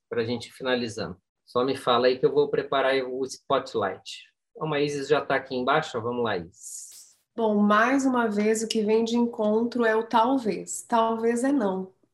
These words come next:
Speaker 2: E, e assim, se a gente não faz o exercício diário de lembrar que o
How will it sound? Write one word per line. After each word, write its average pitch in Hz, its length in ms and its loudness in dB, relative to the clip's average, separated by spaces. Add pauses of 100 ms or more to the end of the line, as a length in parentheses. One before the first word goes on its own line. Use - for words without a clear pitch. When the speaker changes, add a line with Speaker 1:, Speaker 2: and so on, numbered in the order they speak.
(400)
Speaker 2:
E, 208 200 -8 (100)
e 214 140 -2
assim, 220 320 -2
se 214 140 -2
a 208 80 2
gente 214 280 -4
não 262 280 0
faz 294 280 4
o 285 40 0
exercício 254 580 -4
diário 220 680 0
de 196 380 -4 (440)
lembrar 226 640 2
que 214 120 -6
o 208 80 -8